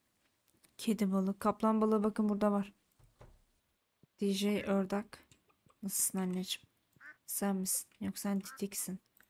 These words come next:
Sen bibiksin. Sensin o zaman. Evet. Ey man. D J nasıl gidiyor? Ey.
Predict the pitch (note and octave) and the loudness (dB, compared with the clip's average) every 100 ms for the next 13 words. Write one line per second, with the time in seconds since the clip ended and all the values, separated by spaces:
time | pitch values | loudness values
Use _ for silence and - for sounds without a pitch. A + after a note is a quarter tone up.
0 | _ _ _ - - G3+ G3 G3 F#3+ G3+ | _ _ _ -10 -2 0 0 -2 -2 -2
1 | - - G#3 G#3 _ _ - - _ - | 0 -2 -2 -4 _ _ -20 -20 _ -10
2 | - G3 G3 - G3 F#3 F#3+ G3 F#3 A#3 | -4 0 2 2 0 -6 -4 -6 -8 -6
3 | G3 G3 - - - _ _ _ _ _ | -4 -4 -8 -18 -18 _ _ _ _ _
4 | _ _ _ _ _ A3 A#3+ G#3 G3 G#3+ | _ _ _ _ _ 4 6 8 8 6
5 | A#3 _ _ _ _ _ _ - G3 G3+ | 2 _ _ _ _ _ _ -12 -6 0
6 | G3 A3+ A#3 A3 - F#3+ F3+ G3 F#3+ - | 2 2 2 -2 -2 -6 -6 -4 -6 -10
7 | _ _ _ _ _ _ _ _ _ - | _ _ _ _ _ _ _ _ _ -4
8 | A3 G#3+ | 0 0